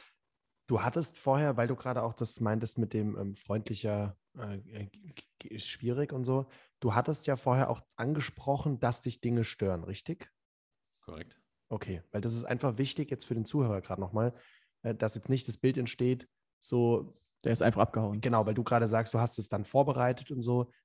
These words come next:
Speaker 1: Natürlich, nachdem schon Gespräche stattgefunden haben, hey, wie können wir hier intern was verändern, dass da auf Ablehnung gestoßen ist und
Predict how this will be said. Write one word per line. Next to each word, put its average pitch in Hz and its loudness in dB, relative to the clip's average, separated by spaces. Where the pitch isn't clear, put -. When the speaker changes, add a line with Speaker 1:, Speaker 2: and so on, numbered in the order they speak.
Speaker 1:
Natürlich, 120 0
nachdem 120 2
schon 117 2
Gespräche 123 -2
stattgefunden 113 -2
haben, 104 0
hey, 117 2
wie 120 0
können 120 0
wir 110 0
hier 107 -2
intern 117 2
was 101 0
verändern, 107 0
dass 110 -4
da 107 0
auf 107 -2
Ablehnung 104 2
gestoßen 101 -4
ist - -4
und - -6